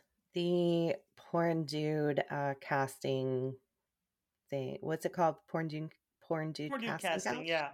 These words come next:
Speaker 1: Okay.
Speaker 2: Ca-, no, it's just
Speaker 1: So
Speaker 2: porn dude casting. It's a, it's an homage to Casting Couch. Well,
Speaker 1: Yeah.
Speaker 2: I mentioned earlier that that was our only stab at actual pornography, and we weren't directly involved. We just ordered, uh, videos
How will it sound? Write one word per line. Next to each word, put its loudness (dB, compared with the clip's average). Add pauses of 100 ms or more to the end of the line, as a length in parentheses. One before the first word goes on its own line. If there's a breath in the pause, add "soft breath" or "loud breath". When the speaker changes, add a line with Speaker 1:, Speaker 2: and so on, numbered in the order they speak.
(380 soft breath)
Speaker 1:
Okay. 2 (100)
Speaker 2:
Ca-, -6 (140)
no, -2
it's -2
just 2
Speaker 1:
So -2
Speaker 2:
porn 0
dude -4
casting. 4
It's -6
a, 4
it's -4
an -2
homage 0
to -8
Casting -2
Couch. -12 (440 soft breath)
Well, 6
Speaker 1:
Yeah. 2 (420)
Speaker 2:
I -2
mentioned -4
earlier 0
that 2 (500)
that 0
was -2
our 2
only 0
stab 2
at 0
actual -6
pornography, -4
and -2
we 2
weren't 2
directly 2 (100)
involved. 0
We -4
just -6
ordered, 0 (600 soft breath)
uh, 2
videos -2